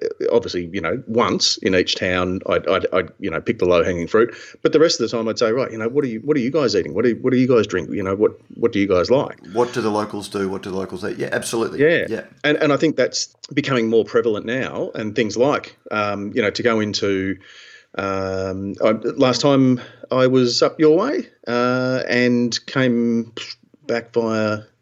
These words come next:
Speaker 1: that was the Virgin, in the Virgin Terminal. So I think there was Windjammer, uh, I P A amongst, you know, next to Furphy and, and something else. Obviously,
Speaker 2: Well,
Speaker 1: you know,
Speaker 2: back
Speaker 1: that's,
Speaker 2: when they
Speaker 1: that,
Speaker 2: were independent.
Speaker 1: that
Speaker 2: That was,
Speaker 1: might change
Speaker 2: yeah,
Speaker 1: now.
Speaker 2: yeah, yeah,
Speaker 1: Yeah.
Speaker 2: that was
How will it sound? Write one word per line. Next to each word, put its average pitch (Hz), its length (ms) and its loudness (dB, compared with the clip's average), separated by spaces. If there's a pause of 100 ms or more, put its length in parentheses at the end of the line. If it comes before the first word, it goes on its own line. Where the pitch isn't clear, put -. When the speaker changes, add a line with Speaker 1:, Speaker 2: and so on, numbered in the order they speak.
(160)
Speaker 1:
that 123 80 6
was 127 100 4
the 123 80 -2
Virgin, 110 560 2 (220)
in 117 120 -2
the 104 40 -4
Virgin 113 320 4
Terminal. 165 440 0 (420)
So 104 640 0 (360)
I 90 60 2
think 117 160 0
there 113 60 6
was 113 100 2
Windjammer, 113 560 2 (300)
uh, 98 280 -2
I 104 120 2
P 95 160 -4
A 98 240 -2 (100)
amongst, 101 400 -6
you 110 60 -2
know, 87 220 -2
next 98 240 -4
to 95 100 -2
Furphy 98 580 2
and, 87 300 -6
and 95 160 -2
something 98 240 -2
else. 85 180 2
Obviously, 85 400 0
Speaker 2:
Well, - 0 -
Speaker 1:
you 82 60 -8
know, 92 60 -2
Speaker 2:
back 95 180 -2
Speaker 1:
that's, 131 180 -2
Speaker 2:
when 131 120 -8
they 123 80 4
Speaker 1:
that, 117 40 0
Speaker 2:
were 117 60 -2
independent. 120 420 -4
Speaker 1:
that - 0 -
Speaker 2:
That 143 160 2
was, 135 180 -2
Speaker 1:
might 107 120 2
change 117 200 0
Speaker 2:
yeah, 165 120 2
Speaker 1:
now. - 120 -2
Speaker 2:
yeah, - 120 -6
yeah, - 180 0
Speaker 1:
Yeah. 147 200 -2
Speaker 2:
that - 140 -10
was 127 240 -10